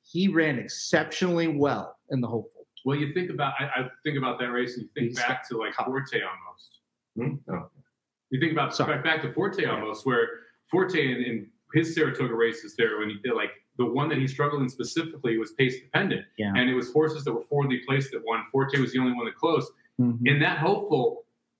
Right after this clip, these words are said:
Speaker 2: it collapsed, and he
Speaker 1: Yeah.
Speaker 2: was the only one that stuck around.
Speaker 1: Yeah.
Speaker 2: So it's that situation where you have the horse who is against the overall bias of the race. I mean, Nutella Fella,
Speaker 3: Awesome
Speaker 2: I
Speaker 3: name.
Speaker 2: mean,
Speaker 3: Awesome name.
Speaker 2: <laughs> comes from the clouds,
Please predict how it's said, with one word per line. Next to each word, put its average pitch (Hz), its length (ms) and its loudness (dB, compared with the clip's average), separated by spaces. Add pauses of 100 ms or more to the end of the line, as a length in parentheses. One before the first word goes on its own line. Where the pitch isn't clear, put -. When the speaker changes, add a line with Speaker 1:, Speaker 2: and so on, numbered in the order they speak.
(140)
Speaker 2:
it - 160 2
collapsed, - 800 0 (120)
and 135 100 0
he 139 60 8
Speaker 1:
Yeah. 151 60 6
Speaker 2:
was 143 120 2
the 143 60 2
only 131 140 4
one 120 140 0
that 95 60 -8
stuck - 240 -2
around. 104 300 0 (220)
Speaker 1:
Yeah. 113 80 2
Speaker 2:
So 147 200 6
it's 139 120 2
that 147 140 2
situation 151 560 2
where 127 100 4
you 123 120 2
have 120 160 0
the 151 80 0
horse 156 320 4
who 135 80 2
is 127 100 -2
against 131 520 0 (300)
the 156 80 -4
overall 147 480 4
bias 135 380 2
of 127 140 0
the 113 100 2
race. 123 360 0
I 123 40 -2
mean, 117 360 2 (240)
Nutella 143 500 4
Fella, 151 460 2 (1120)
Speaker 3:
Awesome 104 300 2
Speaker 2:
I 127 60 4
Speaker 3:
name. 123 140 4
Speaker 2:
mean, 113 240 -4 (120)
Speaker 3:
Awesome 135 380 2
name. 90 260 -2 (180)
Speaker 2:
<laughs> 143 300 2 (200)
comes 226 280 4
from 196 120 4
the 151 80 4
clouds, 160 640 4